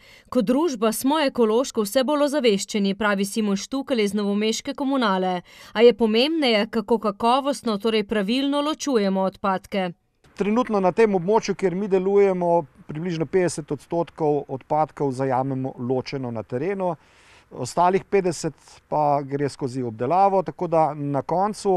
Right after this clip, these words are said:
Speaker 2: eh, se odpadkov odlaga samo pet odstotkov.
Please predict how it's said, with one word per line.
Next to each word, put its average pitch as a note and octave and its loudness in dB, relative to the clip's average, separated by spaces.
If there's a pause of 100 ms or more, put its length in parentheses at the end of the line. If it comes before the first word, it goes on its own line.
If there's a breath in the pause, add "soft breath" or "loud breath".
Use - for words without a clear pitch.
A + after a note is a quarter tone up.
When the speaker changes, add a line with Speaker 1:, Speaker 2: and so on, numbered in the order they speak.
Speaker 2:
eh, C3+ -4
se D3 -6
odpadkov C#3 0
odlaga D#3+ 2
samo C#3+ -6
pet - -6
odstotkov. C#3 -2